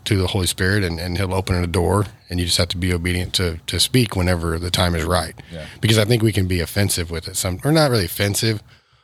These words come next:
Speaker 1: um, but let's just say
Speaker 2: Like
Speaker 1: if you,
Speaker 2: pushy.
Speaker 1: if you're pushy or overboard with it, or just the timing's not right.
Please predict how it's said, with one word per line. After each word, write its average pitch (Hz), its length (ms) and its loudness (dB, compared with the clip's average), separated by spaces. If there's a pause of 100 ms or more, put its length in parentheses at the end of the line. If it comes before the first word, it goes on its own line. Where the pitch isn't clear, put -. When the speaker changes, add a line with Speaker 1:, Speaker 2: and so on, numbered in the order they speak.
(160)
Speaker 1:
um, 101 400 2 (340)
but 123 120 -4
let's 131 160 2
just 113 180 -2
say 107 200 0 (100)
Speaker 2:
Like - 100 -14
Speaker 1:
if 113 340 -4
you, 123 120 2
Speaker 2:
pushy. 135 60 0
Speaker 1:
if 139 120 0
you're 139 80 0
pushy 143 500 2
or 117 160 0
overboard 120 520 0
with 120 120 2
it, 117 40 2
or 110 100 0
just 113 240 -2
the 120 80 0
timing's 147 460 2
not 87 180 -2
right. 80 280 -6